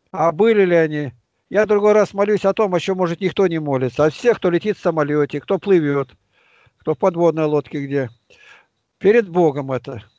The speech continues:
Вот кого я перечислял, э, один раз встретились только где-то. И он и знать не знает, что я за него молюсь. А я за него молюсь. Я вижу, он заблудший человек, там в какой-то секте находится, а хороший.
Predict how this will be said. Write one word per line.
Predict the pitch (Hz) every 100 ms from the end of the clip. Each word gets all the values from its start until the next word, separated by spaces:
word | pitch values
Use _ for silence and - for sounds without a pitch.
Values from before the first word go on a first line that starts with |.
| _ _ _ _ _ _ _ _ _ _ -
Вот | 147
кого | - 190 190
я | 170
перечислял, | - 170 160 190 - 220 175 - _ _ - _ _
э, | - - -
один | 175 196 240
раз | 208 -
встретились | - 156 139 127 120
только | - 120 113 117
где-то. | 113 117 110 104 - _ _ _
И | 165
он | 202 196
и |
знать | 185 220 185
не | 165
знает, | 175 143
что | -
я | 160
за | 143 151
него | 147 139
молюсь. | 135 127 120 113
А | 156
я | 190
за | 196
него | 208 220
молюсь. | 202 196 202 143 -
Я | 165
вижу, | 190 185 156
он | 147 131 113 - - -
заблудший | 131 143 185 175 202 - 139
человек, | - 147 139 139 139 -
там | 131
в | 120
какой-то | 151 165 180 156
секте | 135 - 180 - 156
находится, | 151 143 156 135 131 - 139
а |
хороший. | 135 190 202 127 123 110